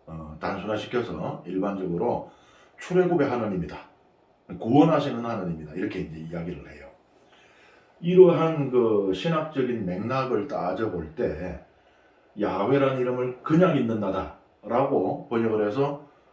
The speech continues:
어, 도대체 이게 뭔 소리야, 이해가 안 돼라고 하기보다는 요 사이에 무엇인가를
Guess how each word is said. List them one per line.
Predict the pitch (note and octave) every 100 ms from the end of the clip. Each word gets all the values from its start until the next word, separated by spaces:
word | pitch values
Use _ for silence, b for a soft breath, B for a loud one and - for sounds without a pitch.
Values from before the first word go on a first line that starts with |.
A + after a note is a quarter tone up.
| B -
어, | G2 F#2+
도대체 | G2+ B2 G2+
이게 | F#2+
뭔 | E2+ E2+
소리야, | F#2 G2
이해가 | F#2 F2+ G#2+ G#2
안 | E2
돼라고 | E2 E2 - _ _ _ _ _ G2 A#2+ C#3 D#3 D#3+ - -
하기보다는 | - C#3 B2 G2 G#2+ F#2+ A#2+ - C#2+ - b b b b b _
요 | G#2 A2
사이에 | A2+ C#3+ C#3+ C#3
무엇인가를 | A2+ F#2 F#2+ F#2 G#2 C3 C3 C3+ -